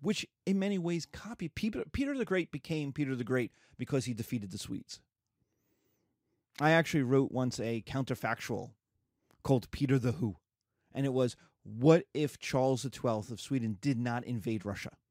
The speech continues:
Yeah, in seventeen oh nine, the Swedes actually invaded Russia. Long before, a century before Napoleon, and long before the Nazis, the Swedes invaded Russia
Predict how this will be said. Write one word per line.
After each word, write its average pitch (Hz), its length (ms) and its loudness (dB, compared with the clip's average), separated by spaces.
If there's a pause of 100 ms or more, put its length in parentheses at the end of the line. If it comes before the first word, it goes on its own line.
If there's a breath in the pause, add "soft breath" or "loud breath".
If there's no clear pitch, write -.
(340)
Yeah, 156 260 6
in 131 200 0 (280)
seventeen 170 540 -2
oh 170 80 2
nine, 139 400 2 (240 soft breath)
the 147 80 6
Swedes 151 500 2 (100)
actually 117 380 -4
invaded 110 340 -6
Russia. - 280 -10 (880)
Long 151 300 6
before, 147 460 2
a 123 40 0
century 175 360 0
before 143 260 -2
Napoleon, 110 640 2 (400)
and 113 100 -6
long 147 220 2
before 131 280 2
the 123 100 0
Nazis, 101 500 -6 (360)
the 123 80 -2
Swedes 135 720 2 (220)
invaded 110 600 -2 (2500)
Russia 107 420 -2